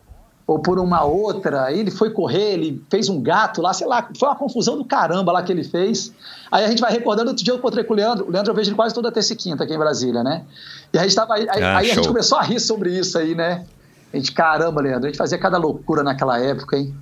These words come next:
Speaker 1: Aí, enfim.
Speaker 2: Então,
Speaker 1: É,
Speaker 2: então.
Speaker 1: a-, aí então, aí eu cheguei, voltei pra casa dessa corrida, meu pai tava desesperado, né? Foi no colégio militar e tal, e ele sabia que eu fui fugido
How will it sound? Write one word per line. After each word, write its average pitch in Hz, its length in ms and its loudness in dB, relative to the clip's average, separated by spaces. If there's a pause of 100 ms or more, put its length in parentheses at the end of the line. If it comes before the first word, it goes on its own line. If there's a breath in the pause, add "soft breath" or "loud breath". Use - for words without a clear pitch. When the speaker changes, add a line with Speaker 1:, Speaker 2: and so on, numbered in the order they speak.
Speaker 1:
Aí, - 140 0 (160)
enfim. 127 420 -2 (340)
Speaker 2:
Então, 101 480 -2 (140)
Speaker 1:
É, 170 200 0 (140)
Speaker 2:
então. 92 360 -2
Speaker 1:
a-, - 180 -6
aí 226 240 2
então, 226 240 0
aí 220 60 -2
eu 254 60 -2
cheguei, 302 440 0
voltei 247 320 -2
pra 240 200 2
casa 240 440 0
dessa 175 220 -2
corrida, 175 580 -2 (720)
meu 208 140 -2
pai 330 140 -2
tava 339 180 0
desesperado, 208 760 0
né? 175 260 -4 (520 soft breath)
Foi 226 120 2
no - 40 -2
colégio 220 360 2
militar 190 640 2
e 175 100 -2
tal, 185 640 0 (800)
e 160 640 2
ele 185 100 0
sabia 220 460 0
que 220 60 -2
eu 185 80 0
fui 185 220 -2
fugido 151 1000 -2